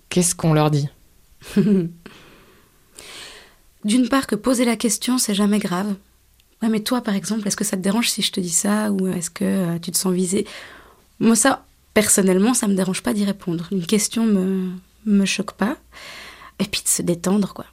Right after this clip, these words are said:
Speaker 2: <laughs> Dans le sens où, oui, il y a des choses dont on est inconscient, puis quand ça sort, si l'autre le fait remarquer, bah,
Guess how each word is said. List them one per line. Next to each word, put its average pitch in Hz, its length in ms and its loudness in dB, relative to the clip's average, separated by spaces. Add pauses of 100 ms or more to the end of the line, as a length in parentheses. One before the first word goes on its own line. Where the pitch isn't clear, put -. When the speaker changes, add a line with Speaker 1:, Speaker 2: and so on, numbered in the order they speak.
Speaker 2:
<laughs> - 1040 -8
Dans 214 120 6
le 214 40 6
sens 247 340 4
où, 220 60 2
oui, 214 140 6
il 240 80 8
y 226 40 8
a 202 60 6
des 196 80 4
choses 233 240 2
dont 190 160 -2
on 220 100 4
est 240 60 6
inconscient, 220 460 2
puis 208 80 -6
quand 214 140 0
ça 208 160 4
sort, 240 240 2
si - 140 0
l'autre 233 280 2
le 202 80 4
fait 208 100 -2
remarquer, 196 400 2
bah, 175 180 -2